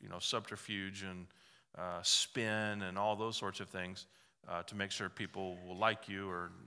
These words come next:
not see the whole truth about you and those sorts of things. Um, but to the extent that you're kind of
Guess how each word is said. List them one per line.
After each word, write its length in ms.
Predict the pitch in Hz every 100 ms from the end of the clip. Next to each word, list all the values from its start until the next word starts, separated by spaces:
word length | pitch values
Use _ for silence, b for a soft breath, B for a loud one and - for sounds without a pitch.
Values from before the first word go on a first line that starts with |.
| -
not 240 | 117 113
see 160 | - 117
the 160 | 95 107
whole 220 | 120 113
truth 320 | - 113 107
about 380 | 95 98 101 -
you 100 | 92
and 100 | 90
those 160 | 107
sorts 200 | - 95
of 80 | 92
things. 260 | - 90 - B B B B -
Um, 360 | - 92 92 87 - - _ _ -
but 140 | 123 110
to 80 |
the 100 | 117
extent 300 | 110 - 127
that 180 | 120 113
you're 80 | 117
kind 180 | 113 110
of 160 | 95